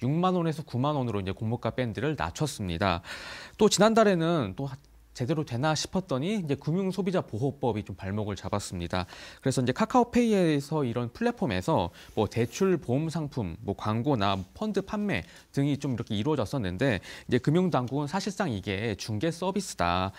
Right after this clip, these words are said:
이러면서 이제 금소법에 따라서 제동을 걸렸고요. 그래서 이제 카카오페이가 이제 관련 서비스를 이제 당분간 중단을 하면서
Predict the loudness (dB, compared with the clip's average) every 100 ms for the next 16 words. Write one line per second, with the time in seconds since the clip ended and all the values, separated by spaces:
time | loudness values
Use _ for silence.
0 | -6 0 2 2 -2 -4 -4 -2 -2 -2
1 | -4 -2 -4 -4 -6 -2 0 0 0 -2
2 | -4 -2 0 0 0 -8 -12 0 0 0
3 | -4 -6 -4 -2 -2 -6 -6 -2 0 0
4 | -2 -4 -4 -2 -2 -2 -2 -2 -2 -2
5 | -2 -2 -4 -6 -4 -4 -6 -4 -2 -2
6 | -2 -2 -2 -2 0 -2